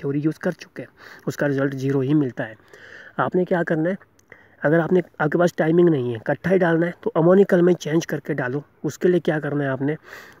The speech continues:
एक बैग यूरिया फ़ोर्टी के जी आपका जितना फ़िफ़्टी के जी जो भी आपका आता है फ़ोर्टी के जी, ठीक है, एक बैग आपका यूरिया हो गया। और चार बैग आपके पास काली मिट्टी सभी के पास होगी, ब्लैक सॉइल,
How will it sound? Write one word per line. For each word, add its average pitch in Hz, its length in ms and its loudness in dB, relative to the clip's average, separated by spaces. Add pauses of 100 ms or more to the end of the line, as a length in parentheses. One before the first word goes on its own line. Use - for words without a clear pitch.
एक 165 160 4
बैग 160 260 2
यूरिया 139 380 0 (360)
फ़ोर्टी 151 300 0
के 151 140 0
जी 143 140 0
आपका 147 220 -4
जितना 139 280 -4
फ़िफ़्टी 143 280 -6
के 143 100 -6
जी 143 80 -4
जो 143 160 -2
भी 143 100 -2
आपका 135 180 -8
आता - 160 -8
है 160 60 -8 (380)
फ़ोर्टी 165 320 2
के 147 100 0
जी, 147 120 -6
ठीक - 260 -6
है, 175 80 -4 (280)
एक 180 180 4
बैग 165 240 4
आपका 156 240 -4
यूरिया 139 340 0
हो 143 80 2
गया। 156 160 -4 (260)
और - 140 -8
चार 185 320 0
बैग 180 220 0
आपके 160 240 -8
पास 160 200 -4
काली 156 280 0
मिट्टी 156 240 -2
सभी 147 240 -4
के 156 120 -6
पास 147 260 -10
होगी, 143 200 -2
ब्लैक 139 280 -4
सॉइल, 135 260 -10